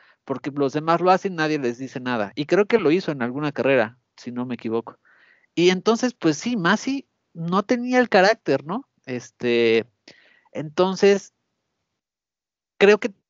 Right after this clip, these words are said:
también es objetivo, es muy objetivo como lo está viendo Santi. Yo sé que el poder de Twitter y la, el poder de, de fanatismo dirán que es por la parte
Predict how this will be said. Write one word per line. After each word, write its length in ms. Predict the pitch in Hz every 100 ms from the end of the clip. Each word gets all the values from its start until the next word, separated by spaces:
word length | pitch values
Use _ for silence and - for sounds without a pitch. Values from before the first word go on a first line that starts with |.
| _
también 300 | - 175 180
es 120 | 180
objetivo, 560 | 165 - 131 147 151 -
es 300 | 139 139 -
muy 240 | 151 175
objetivo 420 | 180 - - 147 151
como 200 | 135 120
lo 80 |
está 220 | 117 117 127
viendo 400 | 127 120 120 113
Santi. 420 | 151 143 - - _ _
Yo 220 | 147 190
sé 220 | 196 208
que 120 | 185 180
el 80 |
poder 260 | 151 143 143
de 140 | 151
Twitter 480 | 143 147 139 139 135
y 120 | 127 120 120 123
la, 160 | 123
el 240 | 107 123 120
poder 400 | 131 123 135 143
de, 320 | 156 143 120 - _
de 160 | 127 120
fanatismo 680 | 127 127 127 147 139 160 -
dirán 320 | 135 135 139
que 140 | 139 131
es 80 |
por 180 | - 139
la 120 | 127
parte 440 | 113 127 123 147